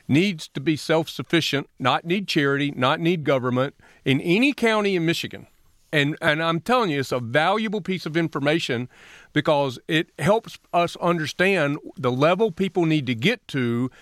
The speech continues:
per year, per month, per hour in order to be self-sufficient and not need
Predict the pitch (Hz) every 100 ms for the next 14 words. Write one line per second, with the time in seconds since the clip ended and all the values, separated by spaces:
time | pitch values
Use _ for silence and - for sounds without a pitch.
0 | - _ _ - 151 131 120 123 190 220
1 | 214 208 _ 156 131 123 170 196 - -
2 | - - 151 139 131 139 _ - 147 180
3 | 139 110 113 _ _ _ _ _ _ 160
4 | 151 151 160 156 160 147 123 175 170 170
5 | - _ _ _ _ _ _ _ _ _
6 | _ - - 156 - 143 180 160 127 131
7 | - 127 135 139 160 139 135